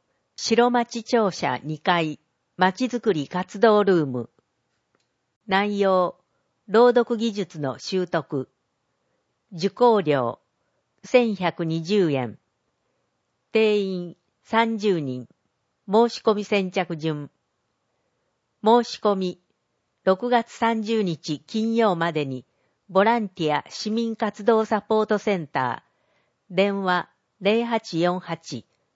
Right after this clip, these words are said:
六七九三三九へ。市営住宅の入居者。受付日、十五日木曜、十六日金曜。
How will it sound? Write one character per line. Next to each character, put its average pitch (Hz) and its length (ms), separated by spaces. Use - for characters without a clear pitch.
六 185 300
七 190 420
九 240 300
三 202 340
三 208 300
九 165 480
へ。 151 240
市 - 260
営 240 180
住 233 240
宅 160 300
の 139 200
入 180 280
居 185 140
者。 147 280
受 233 240
付 220 300
日、 143 240
十 226 280
五 226 140
日 175 380
木 170 340
曜、 156 320
十 233 260
六 226 260
日 208 560
金 190 300
曜。 151 320